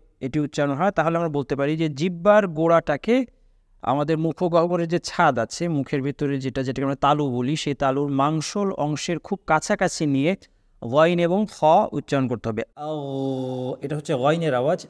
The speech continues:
আখ, এটা হচ্ছে খয়ের আওয়াজ। আহ, এক্ষেত্রে একটা বিষয় উল্লেখ্য যে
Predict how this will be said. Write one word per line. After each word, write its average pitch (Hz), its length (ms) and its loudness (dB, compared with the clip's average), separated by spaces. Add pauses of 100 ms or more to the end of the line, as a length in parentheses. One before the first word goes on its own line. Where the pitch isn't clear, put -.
আখ, 151 140 0 (760)
এটা 160 160 -6
হচ্ছে 160 160 -6
খয়ের 143 380 4
আওয়াজ। 101 300 -2 (600)
আহ, - 240 -2
এক্ষেত্রে 247 380 2
একটা 220 260 0
বিষয় 208 280 -2
উল্লেখ্য 196 480 0
যে 196 360 0